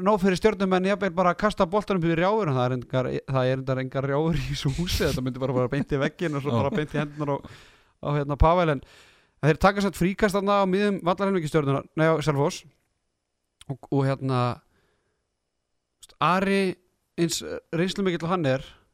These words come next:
Speaker 1: þá náttúrulega á hann aldrei að sleppa boltanum.
Speaker 2: Mhm.
Speaker 1: Þó, þó að sé aðeins brotið á honum og svona, ok,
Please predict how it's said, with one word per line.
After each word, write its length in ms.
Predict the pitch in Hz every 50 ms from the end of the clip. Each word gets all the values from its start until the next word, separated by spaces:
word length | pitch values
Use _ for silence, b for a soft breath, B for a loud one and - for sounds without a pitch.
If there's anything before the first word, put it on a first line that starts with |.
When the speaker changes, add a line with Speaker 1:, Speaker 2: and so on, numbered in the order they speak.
| _ _ _ -
Speaker 1:
þá 80 | 107 113
náttúrulega 160 | 139 156 160
á 100 | 170 165
hann 120 | 185 190
aldrei 220 | 196 185 165 185 175
að 100 | 156 -
sleppa 480 | - - 220 262 254 - - - - 180
boltanum. 480 | - - 214 - - - - 101 117 - - _ _ _ _ _ _ -
Speaker 2:
Mhm. 220 | 123 104 101 101 98 - _ _ _ _ -
Speaker 1:
Þó, 140 | 175 170 -
þó 120 | - 175 185 214 240 233
að 120 | 220 208 180 160
sé 80 | 190
aðeins 280 | 180 190 202 196 180 -
brotið 340 | - 190 196 190 - 190 170
á 60 | 165 170
honum 280 | 175 165 160 160 151
og 80 | 147 135
svona, 300 | 139 147 147 139 135 131 b b b b b b b b b b -
ok, 160 | 131 143